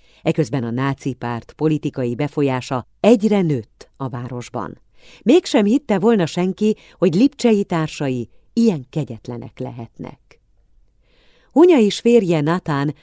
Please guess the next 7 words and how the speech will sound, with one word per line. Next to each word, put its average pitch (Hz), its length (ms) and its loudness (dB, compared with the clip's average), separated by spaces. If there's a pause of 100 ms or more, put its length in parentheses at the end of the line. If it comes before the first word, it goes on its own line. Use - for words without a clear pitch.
(140)
azon 156 280 -2
a 117 60 -4
reggelen 135 640 -4 (220)
csendben 180 600 0
meghúzta 113 540 -10
magát 113 420 -10
otthon, 131 460 -6